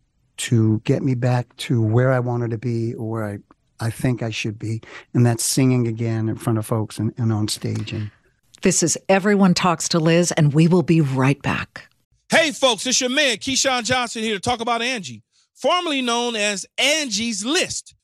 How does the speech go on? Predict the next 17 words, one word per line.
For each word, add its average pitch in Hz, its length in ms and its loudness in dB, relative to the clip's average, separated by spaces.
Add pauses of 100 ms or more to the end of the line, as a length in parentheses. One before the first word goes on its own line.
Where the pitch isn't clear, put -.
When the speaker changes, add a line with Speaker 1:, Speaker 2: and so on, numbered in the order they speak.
(120)
Speaker 3:
your 175 160 -4
go-to 247 500 -2
home 208 300 -4
services, 113 640 -10 (180)
marketplace 254 680 -4
for 202 140 -6
getting 208 360 -6
all 262 260 -2
your 254 140 -8
jobs 214 480 -6
done 220 280 -8
well. 240 380 -6 (240)
Now, 185 460 -4
you 170 200 -8
might 208 320 -4
be 202 140 -8
wondering, 156 580 -8